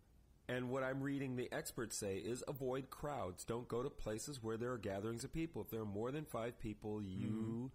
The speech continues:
Speaker 1: are putting yourself at risk.
Speaker 2: Right.
Speaker 1: So, but walking down the street, you're not really, and you can distance three feet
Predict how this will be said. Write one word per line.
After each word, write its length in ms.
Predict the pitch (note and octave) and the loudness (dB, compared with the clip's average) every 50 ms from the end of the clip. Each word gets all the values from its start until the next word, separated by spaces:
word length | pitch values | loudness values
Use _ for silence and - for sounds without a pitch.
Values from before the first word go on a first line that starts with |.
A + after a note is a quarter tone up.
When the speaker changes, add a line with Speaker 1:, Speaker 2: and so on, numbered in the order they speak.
| - - - - - - | -10 -16 -20 -14 -6 -4
Speaker 1:
are 100 | A2 A2+ | -4 -2
putting 320 | - - - A#2 A#2 A2 | 0 0 0 0 0 0
yourself 360 | A2+ A2 - - G2 F#2 - | 0 0 0 0 -2 -2 -2
at 80 | - - | -4 -4
risk. 380 | F2+ F#2+ D#2+ D2+ - - - - - | -2 -2 -2 -4 -6 -10 -12 -10 -6
Speaker 2:
Right. 280 | A2+ C3 A#2+ G#2 G2+ - - - - - - | -2 -2 -2 -2 -2 -6 -12 -18 -20 -12 -6
Speaker 1:
So, 520 | - - D#3 D3 D3 D3 C#3+ C#3 C#3 - - - - - - - - - - - - | -2 0 0 2 2 2 0 0 -2 -4 -8 -12 -18 -20 -20 -20 -20 -20 -18 -14 -6
but 320 | C#3+ C3 E3 D3+ - - - - - - | -2 0 0 0 0 -4 -10 -20 -16 -12
walking 520 | - C#3 B2+ D3 E3+ G3+ G3+ - G3 F3 D#3+ | -8 -4 0 2 2 2 2 0 0 0 2
down 240 | E3 D3+ C#3 C3+ | 2 2 2 2
the 60 | B2+ B2 | 0 0
street, 420 | - - - F#3 F3 C3+ B2 - - - - - | 0 0 2 2 2 2 0 -2 -6 -12 -14 -8
you're 200 | D3 D#3+ E3 D3+ | -2 0 0 2
not 260 | D#3 D3+ C#3+ - - | 2 2 2 0 2
really, 360 | A#2 A2+ G#2+ G2 G#2+ A#2 B2+ | 2 2 4 4 2 2 0
and 120 | B2+ B2 | 0 0
you 80 | C3 C3 | -2 -2
can 240 | - C3+ B2+ C3 B2+ | -2 -4 -4 -2 0
distance 540 | C#3+ D3+ C#3+ - - A#2 G#2+ G#2+ A2 - - | 0 0 0 0 -2 -2 -2 -2 -2 -4 -2
three 260 | - D#3 E3+ F#3 F#3 | 0 2 2 2 2
feet 340 | F3 - G#2+ G2+ G#2+ A2+ | 0 0 -2 -2 -2 -2